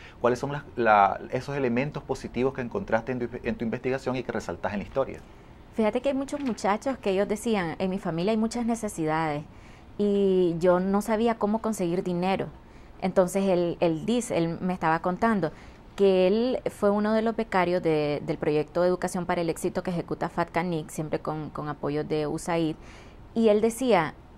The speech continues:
Speaker 2: "Yo aprendí una, una carrera técnica, tres meses, seis meses, y ahora puedo hacer las verjas de mi comunidad, soy un soldador, gano dinero para mi familia, y he podido construir, ayudar a construir mi casa, dar dinero a mis padres,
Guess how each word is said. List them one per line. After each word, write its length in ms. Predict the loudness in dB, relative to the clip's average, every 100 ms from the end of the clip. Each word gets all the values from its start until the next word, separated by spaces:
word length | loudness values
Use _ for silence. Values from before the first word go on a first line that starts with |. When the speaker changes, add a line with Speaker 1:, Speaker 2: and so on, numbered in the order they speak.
| -10
Speaker 2:
"Yo 300 | 0 6 8 8 6
aprendí 600 | 4 4 2 0 0 2
una, 560 | 2 2 2 2 0 0
una 160 | 0
carrera 300 | 2 2 2
técnica, 600 | 4 2 4 -2 0 0
tres 220 | 2 -2 0
meses, 420 | -2 -2 -4 -4
seis 180 | -2 -2
meses, 420 | -2 -4 -6 -2
y 100 | 2
ahora 360 | 2 2 2 0
puedo 400 | 2 4 4 4
hacer 260 | 0 -2
las 160 | 0 0
verjas 320 | 0 0 0
de 100 | 0
mi 120 | -2
comunidad, 600 | -4 -4 -2 -2 2 0 0
soy 280 | -4 -2 -2
un 100 | -2
soldador, 640 | -4 2 2 4 2 0 -6
gano 300 | 0 0 2
dinero 340 | -2 0 -2 0
para 280 | 2 2
mi 120 | 0 -4
familia, 540 | -2 -2 0 0 -2 -6 -18 -18 2
y 120 | 4
he 60 | 6
podido 360 | 6 6 6
construir, 520 | 2 -2 2 2 2
ayudar 280 | 2 4 4
a 60 | 2
construir 400 | -2 -2 0 0
mi 120 | -2
casa, 540 | 0 0 0 -2 0
dar 200 | 2 0
dinero 440 | -2 -2 0 0 0
a 60 |
mis 200 | -2 -4
padres, 440 | -2 0 0 0